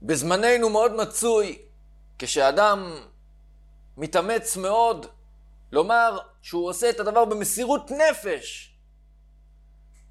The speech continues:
האם זה מדויק? קודם כל, יש לנו מכאן הוכחה שנפש הכוונה רצון. "אם יש את נפשכם", הכוונה, כותב רש"י, "רצונכם".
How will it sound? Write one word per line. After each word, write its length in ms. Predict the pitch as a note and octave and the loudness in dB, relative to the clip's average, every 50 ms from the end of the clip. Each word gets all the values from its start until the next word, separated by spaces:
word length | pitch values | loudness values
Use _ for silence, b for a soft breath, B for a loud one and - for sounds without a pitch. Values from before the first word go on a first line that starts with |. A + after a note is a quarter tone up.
| - - - - | -20 -20 -20 -10
האם 180 | - A2+ C#3+ E3+ | -8 -6 -6 -4
זה 120 | D#3 E3+ | -2 -2
מדויק? 500 | F#3+ E3+ D#3 A#2+ C#3+ C#3+ D3+ E3 F#3+ G3+ F#3+ - - - - - - - - - - - - - - - - - - - - - - - - - - - - - - - - - - - - - - - - - - - - - - - - - - - - - - - - - - - - - | -2 -2 -2 -2 -2 0 2 2 2 2 0 -4 -18 -20 -20 -20 -20 -20 -20 -20 -20 -20 -20 -20 -20 -20 -20 -20 -20 -20 -20 -20 -20 -20 -20 -20 -20 -20 -20 -20 -20 -20 -20 -20 -20 -20 -20 -20 -20 -20 -20 -20 -20 -20 -20 -20 -20 -20 -20 -20 -20 -20 -20 -20 -20 -20 -20 -20 -20 -20 -16 -2
קודם 280 | - F3+ G3+ A3 G3+ | -2 0 0 0 -4
כל, 220 | - - F3+ F3 E3+ | -2 0 0 0 0
יש 180 | E3 E3+ D#3+ - | -2 -6 -6 -6
לנו 180 | F3+ F3 E3 D#3+ | -8 -8 -8 -12
מכאן 300 | D3+ - F3 E3+ E3+ E3+ - | -10 -2 -2 -2 -2 -2 -6
הוכחה 540 | - D3 - D3+ C3 - B2 A#2 B2 C#3 - - - | -8 -4 -4 -4 -4 0 0 0 0 0 -4 -8 -16
שנפש 680 | - - - D3 C#3 C#3+ E3+ G3+ G3+ - A3 G#3 G3+ G3+ | -16 -8 -6 -6 -4 -2 -2 -2 -2 0 -4 -4 -2 -2
הכוונה 380 | E3+ F3 D#3+ D3 D#3 E3 E3+ | 0 0 0 0 2 0 2
רצון. 440 | E3+ F#3 F#3 C#4 - B3 A#3+ A3 F3 - - | 2 2 2 2 2 2 2 2 -2 -4 -10
"אם 100 | C#3 D3+ | -14 -10
יש 200 | F3 G3 G3+ - | -8 -8 -6 -6
את 120 | G3 - - | -8 -10 -6
נפשכם", 680 | E3 D#3+ - - - D#3 D#3 - - B2+ A#2+ C3+ D#3 F3 F#3 - - - - - - - - - - | -8 -6 -6 -6 -6 -6 -6 -6 -2 -2 -2 -2 -2 -6 -14 -20 -20 -20 -20 -20 -20 -20 -20 -20 -16
הכוונה, 460 | - A2 - C#3 B2+ C3+ C#3 C#3+ D3+ D#3+ | -14 -4 -4 0 0 0 0 2 0 0
כותב 300 | - D3 - E3 D#3+ C3+ | 0 -2 0 2 0 2
רש"י, 380 | B2 A#2+ A#2 A#2 A2+ - C#3+ C#3+ | 4 2 2 2 0 -4 -6 0
"רצונכם". 640 | B2+ D3+ D3 - - G3 F#3+ F3 D3+ C4 C4+ B3+ | 0 0 0 0 -2 -2 -2 -2 -2 -2 -2 -2